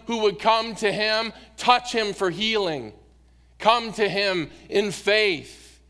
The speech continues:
Anyone who has broken God's holy law, if they would just come to him in faith.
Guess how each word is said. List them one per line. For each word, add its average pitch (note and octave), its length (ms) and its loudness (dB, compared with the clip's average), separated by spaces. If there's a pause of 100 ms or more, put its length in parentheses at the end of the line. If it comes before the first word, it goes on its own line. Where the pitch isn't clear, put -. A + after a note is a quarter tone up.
(1700)
Anyone F#3 480 0
who F3 160 0
has D#3 140 -4
broken E3+ 500 -2
God's E3 380 0
holy E3 360 0
law, D3 560 0 (200)
if D#3 160 -2
they E3+ 100 2
would D3+ 200 -4
just F3+ 520 -2
come F3 320 -4
to D3+ 160 -8
him D3 460 -2 (320)
in C3+ 180 -4
faith. B2 680 -10